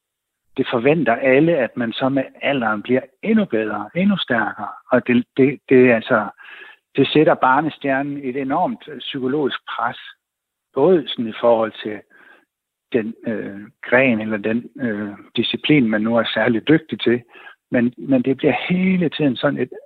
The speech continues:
ongoing præstationsræs. Øh, og hvis du f-, bliver presset til at være den her rolle af at være stjerne over rigtig lang tid, så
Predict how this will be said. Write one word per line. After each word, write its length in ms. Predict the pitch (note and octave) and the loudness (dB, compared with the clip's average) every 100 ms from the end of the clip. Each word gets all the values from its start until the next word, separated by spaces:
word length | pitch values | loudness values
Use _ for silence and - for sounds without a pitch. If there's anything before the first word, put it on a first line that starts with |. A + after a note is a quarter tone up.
| - | 0
ongoing 640 | C#3+ D#3 C#3+ C3 B2+ C3 | 0 2 4 4 4 0
præstationsræs. 960 | - A2 - A2 C#3 A2+ G#2+ A2+ G2+ - - _ _ _ _ _ - | -4 -6 -6 -8 -6 -8 -10 -12 -14 -18 -20 _ _ _ _ _ -8
Øh, 280 | A#2 B2+ B2 | -6 -4 -6
og 100 | A2 | -4
hvis 260 | G#2+ A#2+ - | -2 -2 0
du 60 | A2+ | -4
f-, 800 | - - - - _ _ _ - | -4 -14 -18 -20 _ _ _ 2
bliver 180 | B2+ - | 2 2
presset 420 | - B2+ C#3+ C3 - | 0 0 0 -4 0
til 60 | |
at 140 | B2+ A2 | 0 2
være 240 | A#2 C#3+ | 2 2
den 180 | A2+ A2 | 2 0
her 160 | B2 G#2 | -2 -4
rolle 380 | G#2+ G#2+ A#2 B2+ | -2 0 2 0
af 240 | A2+ A2 | -2 -4
at 80 | G#2 | -6
være 180 | G#2 G#2 | -8 -8
stjerne 680 | - - G#2+ A2 C3 - - | -10 -8 -4 -2 -4 -6 -8
over 300 | A2 A2+ A2 | -8 -4 -4
rigtig 240 | B2+ - | -4 -2
lang 200 | A2+ A2 - | -4 -4 -6
tid, 140 | A#2 C3 | -6 -6
så 280 | - C#3+ | -4 -4